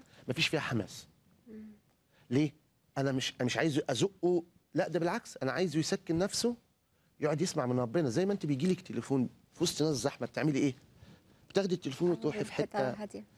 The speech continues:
Speaker 2: مم.
Speaker 1: هادية، لأنك عايزة تركزي قوي مع اللي تسمعيه،
Speaker 2: مم.
Speaker 1: عايزة تسمعي كويس. فأنا عايز المزيكا تساعدني كده، فمعرفة أنه في المزيكا هيوظف ويوصلنا لفين ده مهم قوي. الإيقاع هيزقني في حتة أقدر أح-، أتحمس وأقول على الله،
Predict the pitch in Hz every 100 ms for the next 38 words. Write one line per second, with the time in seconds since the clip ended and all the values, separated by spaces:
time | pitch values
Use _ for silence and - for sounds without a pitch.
0 | - - 220 - 143 131 147 147 - -
1 | 101 117 117 135 139 120 110 139 - 135
2 | 131 110 101 101 - 110 104 131 - -
3 | - 131 113 - 123 113 113 123 127 127
4 | - _ _ _ _ - 165 180 170 143
5 | 123 160 160 - 151 170 165 208 147 143
6 | 160 143 226 311 - 175 - - - -
7 | - _ _ _ - - - - - 247
8 | 247 233 175 156 147 113 226 139 135 135
9 | 185 139 143 - 131 131 - 202 175 123
10 | 196 151 139 180 175 - 196 98 - -
11 | - - 190 196 - 233 285 285 - _
12 | _ - 175 151 196 - 277 294 262 -
13 | - 247 - 247 - - 175 220 - 160
14 | - 214 - - 220 226 - 160 208 170
15 | 165 170